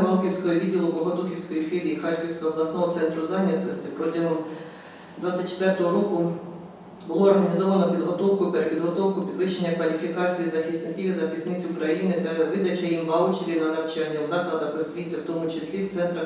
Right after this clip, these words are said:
професійно-технічної освіти Державної служби зайнятості.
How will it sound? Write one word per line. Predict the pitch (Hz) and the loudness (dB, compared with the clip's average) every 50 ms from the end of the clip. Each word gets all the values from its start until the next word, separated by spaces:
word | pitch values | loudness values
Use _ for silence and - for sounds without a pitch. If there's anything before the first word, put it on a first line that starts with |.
| - - | -6 -6
професійно-технічної | - 160 - 175 170 175 196 190 185 175 - 143 - - 175 170 170 - - 156 151 151 - | -6 -6 -6 -6 -4 -2 0 0 0 2 0 -2 -4 -4 -4 -4 -4 -4 -2 -2 -2 -2 -2
освіти | - - - 190 190 190 180 - - - - - - - - - | -4 -6 -4 -4 -4 -2 -2 -4 -4 -6 -10 -12 -14 -16 -10 -6
Державної | 160 170 165 - 185 185 185 175 165 170 | -4 -2 0 0 2 2 2 2 2 2
служби | - - 180 170 180 175 - | 0 0 -2 -2 -2 -4 -4
зайнятості. | - 156 151 143 143 143 143 143 - - - - | -2 -2 -2 -2 -2 -2 -4 -6 -6 -8 -10 -12